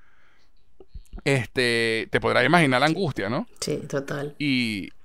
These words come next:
Speaker 1: y entonces, al final de cuentas, este, eh, King le, le, le dijo, "Mira, esta es la mejor versión de la historia que se podría hacer en, para la, para la película.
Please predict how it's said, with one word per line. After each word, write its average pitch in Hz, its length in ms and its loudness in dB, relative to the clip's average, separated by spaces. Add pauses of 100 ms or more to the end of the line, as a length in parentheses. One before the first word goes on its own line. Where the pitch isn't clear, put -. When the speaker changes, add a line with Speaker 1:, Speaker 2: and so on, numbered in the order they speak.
(120)
Speaker 1:
y 139 140 4
entonces, 131 400 2
al 190 80 2
final 135 280 0
de 147 80 0
cuentas, 214 420 0
este, - 260 -4
eh, 110 60 -4
King 113 340 0
le, 143 180 0
le, 87 260 -6
le 113 200 -6
dijo, 113 400 0
"Mira, 110 340 -2 (640)
esta 147 400 6
es 190 260 4
la 165 100 2
mejor 127 280 2
versión 151 420 0
de 156 60 0
la 139 60 -4
historia 147 300 -4
que 160 100 -6
se 143 80 2
podría 107 320 -4
hacer 110 240 -4
en, 107 120 -4
para - 280 -12
la, 104 80 -10
para 90 180 -6
la - 80 -8
película. - 480 -16